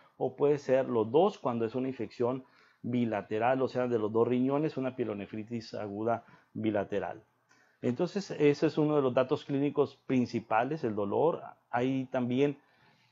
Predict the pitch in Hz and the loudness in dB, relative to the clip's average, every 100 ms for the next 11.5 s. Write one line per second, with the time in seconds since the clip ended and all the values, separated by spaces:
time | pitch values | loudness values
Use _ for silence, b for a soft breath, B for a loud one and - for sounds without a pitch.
0 | - 127 117 107 - 208 180 165 151 135 | -4 0 2 0 4 4 6 6 4 2
1 | 147 - 180 156 170 175 156 139 120 110 | -2 0 0 2 2 4 4 2 0 -2
2 | - 151 175 151 190 - 139 123 127 120 | 0 0 0 0 0 0 0 0 0 0
3 | 143 147 151 127 139 139 131 - 151 143 | 0 0 0 0 4 4 4 0 -2 2
4 | 131 123 113 107 107 - 127 127 135 131 | 2 2 0 -2 -4 -2 -2 0 0 0
5 | 139 127 107 - 110 120 175 170 131 117 | 0 -2 -6 -2 0 2 4 2 0 0
6 | 117 120 131 123 120 110 104 101 104 - | 0 2 2 2 2 -2 -2 -6 -12 -10
7 | 113 107 101 120 143 135 135 139 143 127 | -6 -4 0 0 2 2 2 2 0 0
8 | 120 127 135 147 147 b b b b 127 | 0 0 0 -2 -6 b b b b -2
9 | 135 139 139 135 120 127 131 135 127 - | 2 2 2 0 2 2 2 2 0 0
10 | 139 127 110 143 143 147 143 135 131 123 | -2 -2 -2 2 2 4 2 4 2 2
11 | 135 147 - 143 | 2 0 2 0